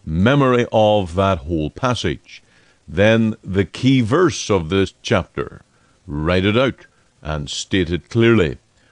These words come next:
What does this Bible passage teach me about the character of God or Christ? Uh, that will take some reflection and give you focus as you read through the passage.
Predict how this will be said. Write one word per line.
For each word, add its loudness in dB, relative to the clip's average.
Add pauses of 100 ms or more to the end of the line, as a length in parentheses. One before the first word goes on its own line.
(200)
What -2
does 0
this -2
Bible 0
passage -2
teach -4
me 0 (540)
about 0
the -2 (100)
character 2
of -2
God 0 (460)
or 4
Christ? -2 (480)
Uh, -2
that -4
will -8
take -4
some -4
reflection -2
and -4
give -2
you 2
focus 0 (400)
as 0
you 2
read 2
through -4
the -2
passage. -6